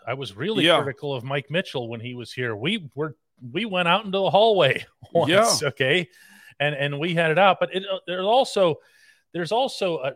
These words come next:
Speaker 1: a, a gradual approach to it. Um,
Speaker 2: Yeah.
Speaker 1: the mentioned, uh, I mentioned to you, Mo, and I did mention to the, to the, to the viewers here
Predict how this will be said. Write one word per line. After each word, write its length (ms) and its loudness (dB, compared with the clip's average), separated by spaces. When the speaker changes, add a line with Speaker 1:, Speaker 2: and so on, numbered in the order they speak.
Speaker 1:
a, 200 -8
a 60 -10
gradual 520 -4
approach 420 -8
to 140 -10
it. 120 -12
Um, 320 -8
Speaker 2:
Yeah. 540 -6
Speaker 1:
the 60 -8
mentioned, 540 -2
uh, 240 -8
I 80 -6
mentioned 360 -8
to 80 -10
you, 200 -6
Mo, 180 -2
and 80 -2
I 60 2
did 140 -2
mention 300 -4
to 120 -8
the, 180 -4
to 200 -14
the, 200 -14
to 140 -12
the 100 -8
viewers 420 -2
here 280 -4